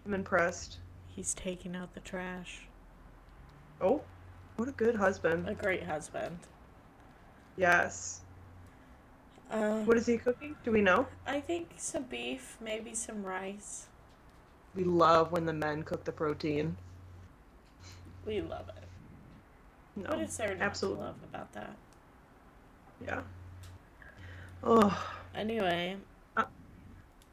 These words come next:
Speaker 1: anyway, if you hated this intro, you're really gonna hate this fucking episode, 'cause
Speaker 2: Yeah.
Speaker 1: there is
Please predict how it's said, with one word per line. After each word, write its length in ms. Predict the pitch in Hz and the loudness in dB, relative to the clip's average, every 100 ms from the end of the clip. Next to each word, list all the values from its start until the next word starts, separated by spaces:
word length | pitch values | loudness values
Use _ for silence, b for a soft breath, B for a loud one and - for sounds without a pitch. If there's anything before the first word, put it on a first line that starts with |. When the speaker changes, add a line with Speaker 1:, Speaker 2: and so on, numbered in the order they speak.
| - | 4
Speaker 1:
anyway, 540 | 240 247 196 190 190 - | 8 10 12 12 10 6
if 180 | 202 | 2
you 220 | 214 262 330 | 4 8 8
hated 380 | 220 214 208 | 8 6 6
this 180 | 196 185 | 4 2
intro, 320 | 190 214 175 160 | 2 6 6 6
you're 200 | 170 165 | 4 4
really 320 | 175 185 180 | 6 8 8
gonna 160 | 165 160 | 8 6
hate 200 | 165 160 | 4 2
this 140 | 160 | 0
fucking 280 | 160 - 151 | 0 0 -2
episode, 480 | 156 - 185 101 - | -4 0 2 2 2
'cause 140 | 175 | 2
Speaker 2:
Yeah. 100 | 165 | 6
Speaker 1:
there 200 | 196 202 | 8 10
is 500 | 175 160 151 - - | 10 10 4 -6 -10